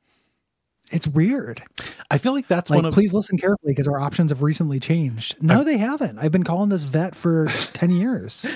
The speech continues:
Speaker 2: I feel like that's one of
Speaker 1: You
Speaker 2: those
Speaker 1: know?
Speaker 2: things where they just kind of, like, have to say that in order to, like,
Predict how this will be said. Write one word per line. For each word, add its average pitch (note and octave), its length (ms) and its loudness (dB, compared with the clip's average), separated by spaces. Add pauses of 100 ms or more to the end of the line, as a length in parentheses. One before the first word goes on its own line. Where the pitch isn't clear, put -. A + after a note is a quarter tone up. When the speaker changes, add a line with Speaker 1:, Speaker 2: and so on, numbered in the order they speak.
(140)
Speaker 2:
I C#3 80 0
feel A#3+ 160 0
like C4+ 120 -2
that's F#3+ 180 0
one D3+ 140 0
of C3+ 100 2
Speaker 1:
You D3 60 6
Speaker 2:
those D3 160 2
Speaker 1:
know? - 20 2
Speaker 2:
things A2+ 320 -2
where A#2 120 0
they G#2 120 0
just F#2+ 300 -4
kind A2 120 2
of, G2+ 120 -4
like, G2 140 -2
have G2+ 240 -2
to A2 100 -2
say C3 180 -2
that C3 320 -4
in A2+ 60 -4
order G#2+ 260 -2
to, F#2+ 380 -4
like, F#2 320 -4